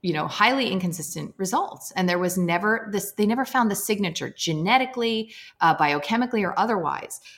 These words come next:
for what we are calling disease entities. So it's important that we not consider these to be disease entities. They're, they're simply not. They're descri-, descriptive terms, right? And so that's where this idea of reverse engineering,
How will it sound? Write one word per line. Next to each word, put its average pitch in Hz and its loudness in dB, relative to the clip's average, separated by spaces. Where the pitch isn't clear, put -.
for 190 2
what 185 2
we 196 2
are 175 0
calling 277 2
disease 170 0
entities. 151 -4
So 180 2
it's 208 -2
important 254 2
that 196 2
we 185 2
not 208 4
consider 285 0
these 165 -4
to 196 -2
be 226 -2
disease 160 0
entities. 196 -2
They're, 220 0
they're 208 2
simply 302 -2
not. 156 0
They're 196 2
descri-, 190 -6
descriptive 285 -4
terms, 160 -4
right? 156 0
And 196 4
so 190 2
that's 226 4
where 226 2
this 185 -2
idea 262 2
of 180 2
reverse 185 0
engineering, 180 0